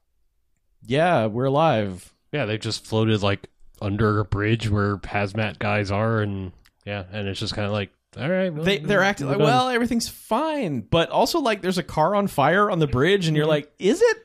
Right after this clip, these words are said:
Speaker 1: And also, they're way up there. What are you gonna do about it? <laughs> But they're basically like, "Everything's fine," and then there's just a shot of one of the birds that's not dead, uh,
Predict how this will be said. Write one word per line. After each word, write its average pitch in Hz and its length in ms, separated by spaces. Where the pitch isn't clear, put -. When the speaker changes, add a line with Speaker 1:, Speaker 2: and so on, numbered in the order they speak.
Speaker 1:
And 185 140
also, 240 220
they're 285 180
way 330 220
up 339 160
there. 147 160
What 180 140
are 269 40
you 285 180
gonna 196 180
do 131 180
about 135 260
it? - 80
<laughs> - 100
But 151 140
they're 170 140
basically 139 320
like, 123 200
"Everything's 135 360
fine," 98 480
and 113 160
then 113 420
there's 107 220
just - 240
a - 20
shot 113 300
of 110 100
one 107 140
of 98 60
the 95 40
birds 101 560
that's 113 220
not 127 260
dead, 104 300
uh, 95 400